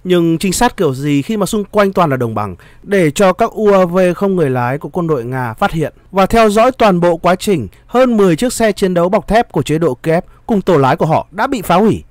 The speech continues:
khi mà số xe bọc thép này đã đi vào đúng bãi mìn do những lực lượng vũ trang Nga giăng ra. Vâng, vậy là cuộc trinh sát trong ngoặc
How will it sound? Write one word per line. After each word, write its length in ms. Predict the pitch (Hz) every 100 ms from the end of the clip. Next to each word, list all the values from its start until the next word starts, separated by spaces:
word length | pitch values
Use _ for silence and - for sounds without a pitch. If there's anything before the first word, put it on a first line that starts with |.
| _
khi 180 | - 277
mà 140 | 247 202
số 280 | - 196
xe 200 | 196 233
bọc 160 | 214 165
thép 160 | 226 220
này 320 | 175 110 98
đã 180 | 165 190
đi 240 | 208 202 190
vào 160 | 170
đúng 200 | 160 214
bãi 200 | 262 269
mìn 240 | 247 208 170
do 160 | 208
những 180 | 214 262
lực 100 | 180
lượng 180 | 170 143
vũ 120 | 175
trang 280 | 208 185 165
Nga 160 | 156
giăng 160 | 143 139
ra. 260 | 127 104 98 - - -
Vâng, 360 | 147 131 110 - -
vậy 220 | 202 220
là 200 | 196 180
cuộc 280 | 175 202 175
trinh 200 | 226 208
sát 280 | - 240 -
trong 160 | 220
ngoặc 160 | 196